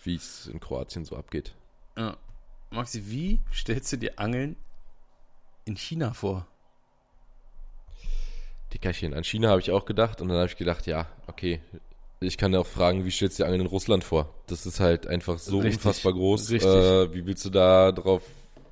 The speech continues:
Speaker 1: antworten? Also in China kannst du wahrscheinlich einfach alles machen. Also du kannst da, ja, China
Speaker 2: Aber
Speaker 1: ist warm, kalt. Äh,
Speaker 2: Ja, ja, aber wenn du's mal so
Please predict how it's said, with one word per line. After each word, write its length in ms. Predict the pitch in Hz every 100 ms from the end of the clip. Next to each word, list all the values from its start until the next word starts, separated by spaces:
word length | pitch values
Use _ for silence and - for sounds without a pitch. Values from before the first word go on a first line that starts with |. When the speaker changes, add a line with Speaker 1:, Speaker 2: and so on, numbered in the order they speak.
| -
Speaker 1:
antworten? 500 | - 107 98 87 78
Also 360 | 80 85 85 85 - - - - -
in 120 | 90
China 300 | - 107 104
kannst 260 | 104 95 -
du 80 |
wahrscheinlich 340 | 92 90 98 95
einfach 180 | 92 -
alles 280 | 123 120
machen. 280 | 98 82 80 - - -
Also 180 | 87
du 100 | 87
kannst 320 | 87 95 - -
da, 320 | 92 92 85 - - - _ - - - - - _ _ - - -
ja, 240 | 92 95 - - - - - - - -
China 240 | - -
Speaker 2:
Aber 120 | 110 117
Speaker 1:
ist 200 | 101 -
warm, 240 | 95 113
kalt. 520 | - 107 123 123 - - -
Äh, 440 | 104 107 104 107
Speaker 2:
Ja, 180 | 107 104
ja, 240 | 113 123 110
aber 380 | 113 107 101 101 _ -
wenn 180 | 113 113
du's 140 | 113
mal 160 | 117 110
so 640 | 107 110 107 107 107 107